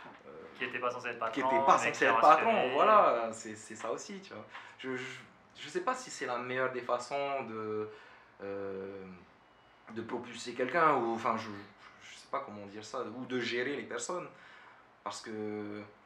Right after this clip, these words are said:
Speaker 1: voilà, moi, j'avais personne pour me dire comment fallait faire.
Speaker 2: Mm.
Speaker 1: On, on t'app-, on n'apprend pas ça, euh, au bac,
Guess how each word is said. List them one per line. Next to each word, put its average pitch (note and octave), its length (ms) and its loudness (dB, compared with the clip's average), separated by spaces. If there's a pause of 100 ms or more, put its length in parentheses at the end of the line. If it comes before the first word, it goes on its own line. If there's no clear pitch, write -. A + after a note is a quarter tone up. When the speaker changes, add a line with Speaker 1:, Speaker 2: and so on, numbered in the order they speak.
(200)
Speaker 1:
voilà, B2 480 -2 (2500)
moi, C3+ 180 -4
j'avais B2 200 2
personne A#2 300 -2
pour B2+ 120 -10
me B2 80 -8
dire A2+ 180 -6
comment G#2+ 160 -10
fallait G#2 220 -10
faire. F#2+ 180 -10
Speaker 2:
Mm. A#2+ 40 -14 (1400)
Speaker 1:
On, F#2 520 -10
on - 40 -6
t'app-, G#2+ 220 -2 (160)
on F#2+ 40 -8
n'apprend F#2+ 280 -6
pas A#2 160 2
ça, C3 360 4
euh, G2 200 -4
au G#2+ 200 -6
bac, D#3+ 360 -4